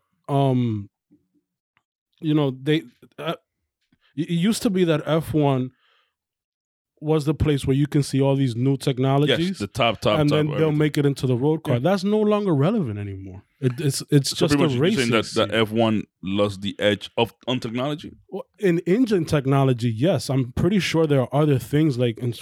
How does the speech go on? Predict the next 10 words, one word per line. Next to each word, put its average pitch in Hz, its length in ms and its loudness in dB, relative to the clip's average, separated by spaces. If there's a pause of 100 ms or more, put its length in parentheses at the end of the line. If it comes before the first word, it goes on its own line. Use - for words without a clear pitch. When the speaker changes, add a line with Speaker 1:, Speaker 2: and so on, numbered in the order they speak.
(120)
Speaker 1:
as 123 160 -4
far 135 220 2
as, 120 120 0
like, 117 240 -2 (640)
like, 120 180 0
materials 139 600 4
and 117 100 0
substrates, 123 800 0
you 120 140 -8
know, 110 280 -6